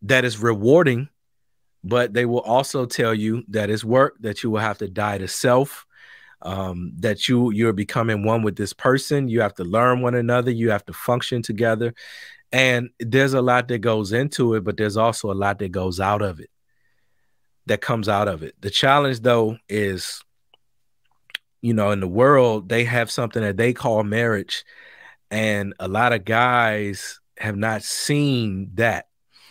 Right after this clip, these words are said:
I know on my street, I noticed that all of the husbands just kinda seemed a little bit, <sighs> I don't wanna say miserable.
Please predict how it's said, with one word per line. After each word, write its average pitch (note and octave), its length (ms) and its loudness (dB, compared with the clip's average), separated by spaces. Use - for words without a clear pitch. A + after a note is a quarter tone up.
I A2 100 0
know D3 180 4
on A2+ 100 0
my B2 180 2
street, G#2+ 440 -4
I C3 80 4
noticed D3+ 480 2
that A#2+ 160 -2
all C3+ 280 4
of A#2+ 220 -4
the A2+ 220 0
husbands C3+ 880 -2
just B2 360 0
kinda C#3 380 0
seemed B2+ 720 0
a A2 120 -2
little A#2+ 380 2
bit, A2 600 -4
<sighs> - 1000 -12
I A2+ 60 0
don't B2+ 160 2
wanna C3 140 0
say A2+ 220 -2
miserable. G2+ 680 -2